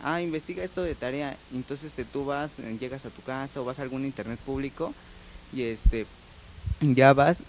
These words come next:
y, este, investigas lo que te pidieron de tarea, o sea,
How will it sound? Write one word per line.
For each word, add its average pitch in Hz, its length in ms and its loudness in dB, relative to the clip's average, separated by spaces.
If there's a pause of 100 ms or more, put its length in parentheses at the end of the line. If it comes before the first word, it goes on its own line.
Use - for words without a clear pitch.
(320)
y, 123 140 8
este, 113 420 4
investigas 131 520 8
lo 143 100 2
que 123 100 -2
te 123 120 0
pidieron 147 360 2
de 131 80 0
tarea, 151 560 0 (220)
o 123 160 -2
sea, 135 300 0